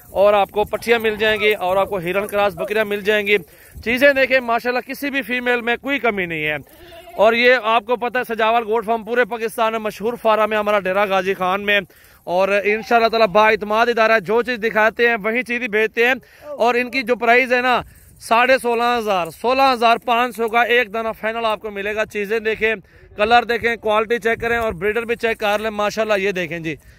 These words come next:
ये भी तैयार है अल्हम्दुलिल्लाह, cross करे, करेंगे इंशाल्लाह। तो सिर्फ एक महीना लगेगा इनको, सिर्फ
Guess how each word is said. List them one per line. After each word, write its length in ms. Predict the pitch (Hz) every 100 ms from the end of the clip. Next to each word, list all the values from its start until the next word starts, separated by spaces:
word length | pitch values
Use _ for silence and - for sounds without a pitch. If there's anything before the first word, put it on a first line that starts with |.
| _ - - - -
ये 120 | 254
भी 100 | 254
तैयार 360 | 262 247 240 254
है 100 | 262
अल्हम्दुलिल्लाह, 540 | 247 233 233 233 233 226
cross 380 | 220 220 226 -
करे, 320 | 226 226 226
करेंगे 380 | - 226 240 233
इंशाल्लाह। 340 | 226 202 220
तो 140 | 202 208
सिर्फ 220 | - 269
एक 140 | 269 233
महीना 300 | 240 254 254
लगेगा 300 | 214 190 170
इनको, 260 | 170 151 143
सिर्फ 280 | - 202 180